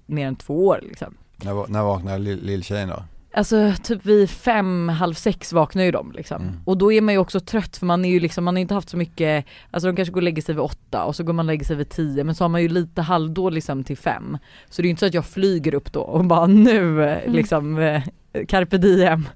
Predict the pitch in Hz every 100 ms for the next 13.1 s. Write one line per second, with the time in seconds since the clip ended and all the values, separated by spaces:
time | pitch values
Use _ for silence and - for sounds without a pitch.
0 | - - - - 214 214 185 165 165 156
1 | 156 - 196 165 - 160 - - - _
2 | - 151 143 135 85 - _ 190 185 180
3 | 202 190 175 170 - 170 156 - - 180
4 | 190 180 - 180 165 175 - 160 175 160
5 | 135 - 180 165 190 208 185 160 151 147
6 | 147 131 151 165 175 160 151 147 143 156
7 | 147 165 170 - 165 147 139 143 143 139
8 | 147 147 151 143 143 139 139 - 151 143
9 | 127 139 143 135 139 139 147 143 - 147
10 | - 139 139 - 156 131 165 - - -
11 | - - - - - - 147 151 151 151
12 | - 156 165 160 143 147 170 - - -